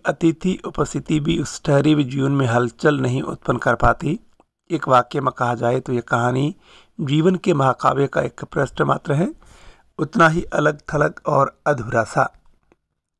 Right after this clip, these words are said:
भाषा की नीरवता, शैली का ठहराव, घटनाक्रम की शिथिलता, पूरा रत्ना वितान नीरसा है।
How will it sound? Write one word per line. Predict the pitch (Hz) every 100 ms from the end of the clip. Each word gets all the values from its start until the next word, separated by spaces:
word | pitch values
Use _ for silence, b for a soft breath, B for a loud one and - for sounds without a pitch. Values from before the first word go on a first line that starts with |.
| _ _ _ _ _ _ _ _ _ _ _ _ _ _ _ _
भाषा | 143 147 196
की | 196 196
नीरवता, | 156 131 135 143 156 147
शैली | - 139 135
का | 143 135
ठहराव, | - 120 127 131 131
घटनाक्रम | 135 127 143 135 - 139 135
की | - 113
शिथिलता, | 143 - 151 - 143
पूरा | 127 - 143 151
रत्ना | 127 127 _ _ _ _ - 165 170
वितान | 131 120 139 131 147 135
नीरसा | 127 127 - 131
है। | 127 220